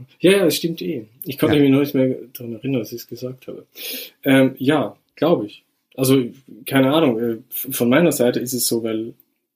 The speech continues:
Speaker 1: das liegt vielleicht auch ein bisschen an dem Genre. Ein Thriller lebt ja von Spannung und von unvorhersehbaren Wendungen und teilweise, wenn du das zusammenfassen musst, dann um-, musst du sehr viele Sachen umschiffen, um nicht schon zu viel zu verraten.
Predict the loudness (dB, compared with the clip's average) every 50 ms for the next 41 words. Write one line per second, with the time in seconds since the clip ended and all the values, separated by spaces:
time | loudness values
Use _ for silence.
0 | _ _ -14 -10 -2 0 0 0 2 2 2 2 2 0 0 0 0 0 0 0
1 | -2 -2 -2 -6 -10 -12 -16 -20 -20 _ _ _ _ _ -10 -10 -8 -8 -6 -4
2 | -2 -2 -2 -2 -2 -4 -10 -10 _ _ _ _ _ _ _ _ _ _ _ _
3 | _ _ _ _ _ _ _ -8 -6 2 4 4 6 6 6 4 2 2 2 -2
4 | -2 -2 -4 -6 -4 -4 -2 2 4 4 4 4 2 0 -2 -2 -6 -6 -4 -6
5 | -6 -4 -6 -6 -6 -4 -4 -4 -4 -6 -8 -8 -8 -8 -4 2 2 4 4 6
6 | 4 4 2 2 0 -2 -4 -8 -8 -8 -8 -12 -14 -16 -18 -20 -20 -16 _ -10
7 | -8 -8 -6 -6 -6 -6 -6 -6 -4 -4 -4 -4 -6 -6 -2 -2 -2 -2 -2 -6
8 | -8 -8 -10 -8 -8 -10 -10 -10 _ -10 -8 -8 -8 -8 -8 -8 -10 -10 _ _
9 | _ _ _ _ -20 -20 _ _ _ _ _ -20 -20 _ _ _ _ _ _ _
10 | _ 0 2 2 4 4 4 4 6 4 2 4 6 6 4 6 6 4 4 4
11 | 4 4 2 2 2 -2 -2 -2 -4 2 2 2 2 2 0 0 0 0 -4 -4
12 | -6 -8 -10 _ -6 -6 -4 -4 -4 -6 -6 -6 -6 -4 -2 2 4 4 4 2
13 | -2 -8 -10 -8 -10 -10 -10 -10 -14 -16 _ -20